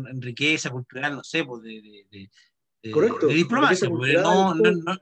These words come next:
Speaker 1: no en objetos de
Speaker 2: todo
Speaker 1: weá, pues. Así
Speaker 2: Bueno,
Speaker 1: que
Speaker 2: yo pienso,
Speaker 1: va-,
Speaker 2: ¿Mm?
Speaker 1: oye,
Speaker 2: Dile, dale, dale.
Speaker 1: vámonos, <laughs> vámonos a una pausa porque no hay que olvidar
Speaker 2: No, ya,
Speaker 1: nuestros
Speaker 2: hoy sí nos embaramos mucho con
Speaker 1: Sí, no
Speaker 2: deriva-,
Speaker 1: hay que olvidar a
Speaker 2: derivado del
Speaker 1: nuestros,
Speaker 2: tema
Speaker 1: eh,
Speaker 2: internacional.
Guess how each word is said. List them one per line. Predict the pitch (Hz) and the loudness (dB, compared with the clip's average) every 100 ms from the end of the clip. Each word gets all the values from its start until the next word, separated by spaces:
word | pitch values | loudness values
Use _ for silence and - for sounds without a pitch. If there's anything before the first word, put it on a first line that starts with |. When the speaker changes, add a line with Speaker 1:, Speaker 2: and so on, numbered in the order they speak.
| _ | _
Speaker 1:
no | 175 | -2
en | 185 | 0
objetos | 175 - 202 208 175 | -2 -2 -2 -2 -2
de | 165 | -4
Speaker 2:
todo | 180 | -4
Speaker 1:
weá, | 185 | -8
pues. | 185 _ 185 _ _ _ _ _ _ _ _ _ _ _ | -8 _ _ _ _ _ _ _ _ _ _ _ _ _
Así | - - | -2 2
Speaker 2:
Bueno, | 175 | 4
Speaker 1:
que | 208 | 6
Speaker 2:
yo | 214 | 4
pienso, | 214 190 208 190 | 4 4 4 2
Speaker 1:
va-, | 165 - - _ _ | 0 -8 -20 _ _
Speaker 2:
¿Mm? | 156 196 214 _ _ _ _ _ _ _ _ _ _ _ - | -14 -12 -12 _ _ _ _ _ _ _ _ _ _ _ -2
Speaker 1:
oye, | 208 220 170 120 | 2 4 2 2
Speaker 2:
Dile, | 214 214 | 0 -2
dale, | 220 233 | -4 -4
dale. | 208 - 147 | -6 -8 0
Speaker 1:
vámonos, | 269 320 302 285 262 262 - _ _ - | 2 4 4 4 2 0 -10 _ _ 2
<laughs> | 311 285 190 - - - | 4 4 0 -8 -12 -2
vámonos | 208 220 233 220 | 2 4 4 4
a | |
una | 220 202 180 | 4 4 4
pausa | 190 208 208 196 | 2 2 0 -2
porque | 180 156 160 | -2 -4 -4
no | 156 | -4
hay | 156 | -2
que | 156 | -2
olvidar | 147 151 151 | 0 2 2
Speaker 2:
No, | 151 | 2
ya, | 190 | 2
Speaker 1:
nuestros | 156 170 | 0 -2
Speaker 2:
hoy | 202 | -2
sí | 190 180 | -2 -2
nos | 156 | -2
embaramos | 147 175 156 | -2 -2 -4
mucho | 175 202 | -8 -4
con | 180 175 170 | -4 -4 -4
Speaker 1:
Sí, | 151 | -2
no | 147 - | -4 -6
Speaker 2:
deriva-, | 139 151 151 | -4 0 2
Speaker 1:
hay | |
que | 170 | 0
olvidar | 156 156 160 | 0 2 2
a | |
Speaker 2:
derivado | |
del | 160 | 0
Speaker 1:
nuestros, | 160 - 156 160 156 | -2 -2 -2 -2 -6
Speaker 2:
tema | 139 | -4
Speaker 1:
eh, | 131 127 120 | -2 -2 -4
Speaker 2:
internacional. | 117 180 185 110 151 - | -6 -6 -8 -8 -8 -10